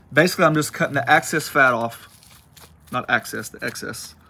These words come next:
And I can show you again.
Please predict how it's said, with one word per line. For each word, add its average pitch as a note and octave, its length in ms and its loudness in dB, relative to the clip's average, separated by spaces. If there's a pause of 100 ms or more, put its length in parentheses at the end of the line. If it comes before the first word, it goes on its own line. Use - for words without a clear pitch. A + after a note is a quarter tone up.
(3750)
And A2 100 -6
I - 20 -4
can G#2+ 100 -8
show - 140 -4
you A#2 140 0
again. G#2+ 320 -4